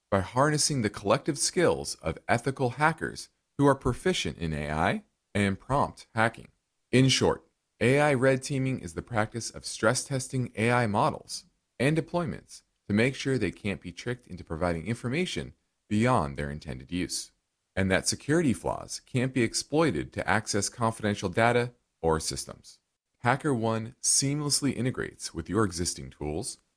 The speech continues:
to enhance communication and collaboration across development, security, and I T teams. So, stay ahead of the game in the battle against cyber threats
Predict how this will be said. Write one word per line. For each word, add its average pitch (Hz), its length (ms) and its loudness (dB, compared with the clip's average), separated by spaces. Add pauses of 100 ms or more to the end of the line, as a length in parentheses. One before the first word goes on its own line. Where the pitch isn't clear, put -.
(140)
to 95 140 2
enhance 85 340 -2
communication 95 760 -2 (260)
and 123 260 0
collaboration 123 920 -2
across - 380 -2
development, 92 560 -2 (300)
security, 120 640 0 (280)
and 98 520 2 (280)
I 78 220 2
T 82 240 -4
teams. - 540 -8 (400)
So, - 320 2 (540)
stay 170 300 2
ahead 165 180 4
of 156 80 2
the 160 80 2
game 113 380 0 (140)
in 85 100 -4
the 82 60 0
battle 95 460 0
against 80 420 -4
cyber 113 320 2
threats - 540 0